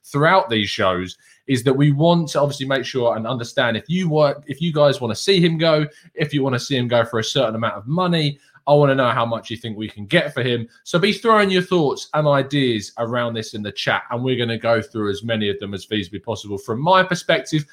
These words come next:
if Leno wants to leave, that is absolutely fine.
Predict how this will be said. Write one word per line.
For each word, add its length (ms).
if 160
Leno 380
wants 400
to 140
leave, 440
that 160
is 220
absolutely 680
fine. 440